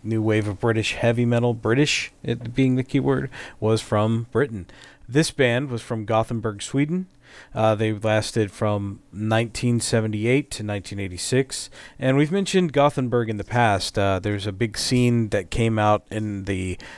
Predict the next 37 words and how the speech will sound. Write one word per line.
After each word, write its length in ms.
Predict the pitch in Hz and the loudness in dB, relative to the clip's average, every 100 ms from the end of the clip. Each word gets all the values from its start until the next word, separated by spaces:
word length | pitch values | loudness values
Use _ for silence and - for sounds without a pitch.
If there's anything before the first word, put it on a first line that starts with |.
| - | -6
you 120 | 110 | -2
know, 180 | 104 98 - | 0 0 2
eighty, 340 | 117 117 117 120 | 2 2 0 0
late 240 | 123 135 | 2 2
eighties, 380 | 110 113 113 107 | 0 0 -2 0
early 260 | 110 104 | -2 -2
nineties. 680 | 101 113 120 113 104 95 - - - - - - | 2 4 4 2 -2 -4 -8 -14 -20 -20 -8 2
There 100 | 139 | 2
was 160 | 131 | 4
a, 140 | 143 - | 2 0
a 120 | 127 | -2
lot 180 | 127 139 | 2 4
of 60 | 143 | 2
these 140 | 127 | 0
bands 320 | 127 123 120 | 0 0 0
that 60 | 117 | -2
were 60 | 107 | -4
forming 380 | - 127 123 117 | 0 0 2 0
around 380 | 110 107 110 110 | 2 4 4 2
the, 120 | 113 - | -2 0
a 80 | 110 | -2
group 280 | 117 113 - | -2 -6 0
called 260 | 110 98 - | 0 0 0
At 200 | 120 - | 0 0
the 60 | 101 | -2
Gates. 640 | 104 127 165 - - - - - - | 2 2 2 0 -6 -6 -14 -20 -12
And 120 | 113 110 | -6 -2
you 80 | |
might 220 | 113 110 101 | 0 -2 -4
n-, 180 | 113 110 | -8 -6
be 180 | 117 113 | -4 -4
familiar 480 | - 120 120 117 113 | -2 -2 0 2 2
with 280 | 110 101 110 | 0 -2 -8
the, 220 | 104 - | -10 -8
uh, 100 | 107 104 | -12 -6
Gothenburg 680 | 110 110 107 117 107 110 107 | 2 2 2 -4 -4 -6 -6
melodic 520 | 104 104 104 107 107 | -6 -2 0 -2 -4